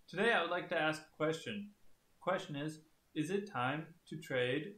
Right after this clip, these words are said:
Virgin Galactic space? First thing I want to do is take a second to thank each and all of you for your support. Your comments really help a lot. They inspire me to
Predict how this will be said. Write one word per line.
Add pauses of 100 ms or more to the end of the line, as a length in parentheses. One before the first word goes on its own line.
Virgin
Galactic (260)
space? (540)
First
thing
I
want
to
do
is
take
a
second (140)
to
thank (100)
each
and
all
of
you
for
your
support.
Your
comments
really
help
a
lot.
They
inspire
me
to